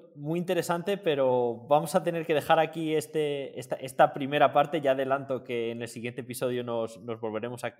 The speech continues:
a ver los, los mismos que estamos ahora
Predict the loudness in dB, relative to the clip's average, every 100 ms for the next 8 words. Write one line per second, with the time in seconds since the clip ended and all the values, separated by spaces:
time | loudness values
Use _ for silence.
0 | _ -10 -2 -2 0 -4 -4 -8 -20 _
1 | _ _ _ -8 -8 -6 -10 -10 -16 -6
2 | -6 -4 -2 2 0 0